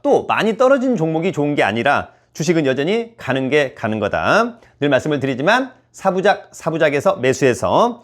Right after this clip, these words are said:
팡팡에 매도해서 수익을 내기를 기대합니다.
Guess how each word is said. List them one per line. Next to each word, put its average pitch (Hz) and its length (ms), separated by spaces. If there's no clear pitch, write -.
팡팡에 208 580
매도해서 127 720
수익을 160 560
내기를 165 760
기대합니다. 156 840